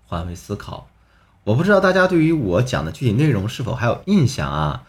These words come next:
如果你回想不起来的话，大家赶紧去把上节课的内容多听几遍，把这个知识装进脑子里，变成你自己的技巧。那接下来我先给大家举一个例子。嗯，我有这样一个学员，她跟男友出去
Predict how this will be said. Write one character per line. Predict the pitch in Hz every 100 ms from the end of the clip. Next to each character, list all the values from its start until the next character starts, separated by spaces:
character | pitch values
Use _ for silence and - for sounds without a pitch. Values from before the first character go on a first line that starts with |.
| _ -
如 | 131
果 | 147
你 |
回 | 107 135
想 | 127 104
不 |
起 | 110
来 | 80 76
的 | 92
话， | - 98 -
大 | 95
家 | 85 90
赶 | - 98
紧 | 85
去 | - 85
把 | 80 82
上 | - 87
节 | 90
课 | 95
的 |
内 | 92 92
容 | 85
多 | 92 110
听 | - 139
几 | 120
遍， | - 135 131 _ _
把 | - -
这 | 87
个 | 85
知 | - 139
识 | 147 87 - _ _ -
装 | 151 190
进 | - 160 -
脑 | - 76
子 | 127 143
里， | 131 -
变 | - 90
成 | 82 85
你 | - - _ _
自 | 147 127
己 | 127
的 | -
技 | -
巧。 | 76 - - _ _ _ _ _ _ _ _ _ _ _ _ _ _ -
那 | 147
接 | -
下 | 175
来 | 165
我 | 143
先 | - 135
给 | 90
大 | 104
家 | 127
举 | - 78
一 |
个 | -
例 | 107 156
子。 | - - - - _ _ _ _ _ _
嗯， | - 151 165
我 | 185
有 | 147
这 | 196
样 | 165 131
一 |
个 | 117
学 | - 110
员， | 82 95
她 | 107
跟 | 113 98
男 | 101
友 | 90
出 | - 98
去 | 101